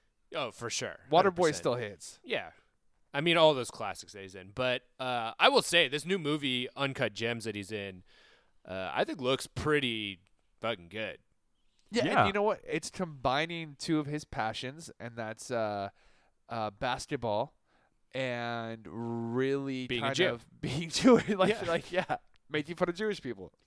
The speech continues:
Speaker 1: For sure. A
Speaker 3: I mean,
Speaker 1: Jewish
Speaker 3: he looks
Speaker 1: jeweler.
Speaker 3: <laughs> It
Speaker 1: Never been
Speaker 3: sounds
Speaker 1: done before.
Speaker 3: It sounds terrible to me, but when I first saw this trailer, I thought it was John Turturro.
Speaker 1: <laughs> Ah, yeah,
Speaker 2: I
Speaker 1: he
Speaker 2: can
Speaker 1: kinda
Speaker 2: see
Speaker 1: looks,
Speaker 2: that.
Speaker 1: he kinda looks
Speaker 2: Yeah.
Speaker 1: like him. Kinda looks
Speaker 3: Yeah,
Speaker 1: like
Speaker 3: I,
Speaker 1: him.
Speaker 3: I totally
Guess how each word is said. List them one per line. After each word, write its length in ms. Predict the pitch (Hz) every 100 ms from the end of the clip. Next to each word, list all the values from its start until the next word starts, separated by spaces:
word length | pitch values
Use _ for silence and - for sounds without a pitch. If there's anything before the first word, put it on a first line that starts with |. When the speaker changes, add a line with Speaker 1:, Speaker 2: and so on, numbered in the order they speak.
| -
Speaker 1:
For 140 | 139
sure. 320 | - 202 90 - _ _ _ _ - - - - - -
A 20 | 147
Speaker 3:
I 40 | 135
mean, 40 |
Speaker 1:
Jewish 260 | - 180 208
Speaker 3:
he 140 | 170
looks 120 | 180 214
Speaker 1:
jeweler. 280 | 110 110 _ -
Speaker 3:
<laughs> 80 | 170 - - 165 -
It 220 | 139 123
Speaker 1:
Never 280 | 127 165 175
been 60 | 180
Speaker 3:
sounds 100 | 160
Speaker 1:
done 180 | 180 202
before. 440 | 131 135 113 113 - - 160 123
Speaker 3:
It 160 | 131 139
sounds 340 | 135 147 151
terrible 400 | 139 120 120 135
to 100 | 131
me, 140 | 127
but 140 | 135 107
when 160 | 110
I 80 | 110
first 440 | 110 - 120 123 120
saw 180 | 104 107
this 180 | 107
trailer, 460 | - 101 95 107 113 - -
I 120 | 101
thought 200 | 110 110
it 40 | 117
was 160 | 110
John 260 | 98 98 98
Turturro. 480 | 95 - 87 78 78 - _ _ _ - _ _ _ _ - _ _ _
Speaker 1:
<laughs> 180 | - - 196 - 208
Ah, 300 | 220 269 190 -
yeah, 240 | 151 180 190
Speaker 2:
I 60 | 190
Speaker 1:
he 40 |
Speaker 2:
can 0 |
Speaker 1:
kinda 180 | 208 190
Speaker 2:
see 40 | 175
Speaker 1:
looks, 140 | -
Speaker 2:
that. 80 | -
Speaker 1:
he 60 | 226
kinda 140 | 220
looks 140 | 156 156
Speaker 2:
Yeah. 60 |
Speaker 1:
like 120 | 143 143
him. 180 | 170 -
Kinda 140 | 180 135
looks 160 | 123
Speaker 3:
Yeah, 60 | 107
Speaker 1:
like 120 | 92
Speaker 3:
I, 20 |
Speaker 1:
him. 100 | -
Speaker 3:
I 100 | 98
totally 200 | 107 131